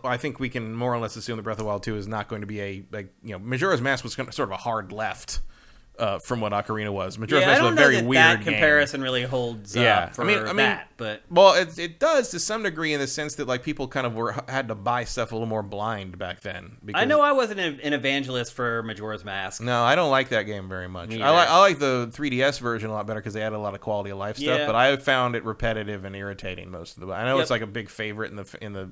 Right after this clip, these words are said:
Speaker 1: Zelda fan base, but I thought it was just weird and annoying.
Speaker 2: Yep,
Speaker 1: Um,
Speaker 2: me too.
Speaker 1: And, uh, but it sold, like, barely half of what Ocarina did. Um, so, w-, you know,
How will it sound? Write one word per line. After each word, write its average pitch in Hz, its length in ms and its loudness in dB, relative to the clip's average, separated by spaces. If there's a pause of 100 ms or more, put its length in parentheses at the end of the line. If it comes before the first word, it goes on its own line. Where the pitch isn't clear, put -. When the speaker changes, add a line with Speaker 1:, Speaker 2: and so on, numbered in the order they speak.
(120)
Speaker 1:
Zelda 107 240 -4
fan 117 220 -4
base, 127 260 -2 (540)
but 104 160 -2
I 113 360 0 (460)
thought 104 320 -2
it 82 60 -4
was 104 160 -8
just 107 180 -10
weird 101 400 -8
and 95 80 -10
annoying. 90 540 -12 (320)
Speaker 2:
Yep, 131 120 0
Speaker 1:
Um, 98 400 -4
Speaker 2:
me 95 100 -6
too. 98 360 -10 (160)
Speaker 1:
And, 107 320 -6
uh, 101 440 -2 (720)
but 139 160 2
it 131 120 0
sold, 143 260 2
like, 110 180 2
barely 107 760 -4
half 98 320 -6
of 101 40 -8
what 98 80 -6
Ocarina 95 520 -8
did. 85 240 -10 (420)
Um, 92 560 -8
so, 101 480 -6 (1700)
w-, 127 460 -10
you 143 120 0
know, 123 120 -6